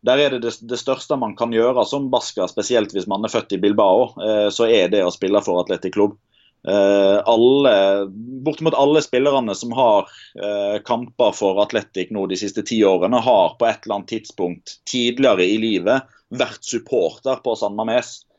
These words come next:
Eh, og, og man føler liksom alltid på den, eh, det, det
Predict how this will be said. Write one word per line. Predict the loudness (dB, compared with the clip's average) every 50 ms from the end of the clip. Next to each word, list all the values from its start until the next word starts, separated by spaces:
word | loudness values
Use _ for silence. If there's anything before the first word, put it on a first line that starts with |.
| _ _ _ _ _ _ _ _ -4
Eh, | -2 0 0 0 0 0 0 0 0
og, | 2 2 2 4 4 4 4 2 2
og | 2
man | 2 0 0
føler | -2 -8 -6 -2 0 2 2 4 4 4 2 2 0
liksom | 0 -2 -2 -2 -2 0 2
alltid | 2 2 2 2 -2 -2 -4 -4 -4 0
på | 0 2 2 4 4 2
den, | 0 0 -2 -6 -10 -14 _ _ _ _ _ _ _ _ _ _ _ _ -4
eh, | -2 -2 0
det, | 2 4 4 4 4 4 4 4 2 2 0
det | -2 -2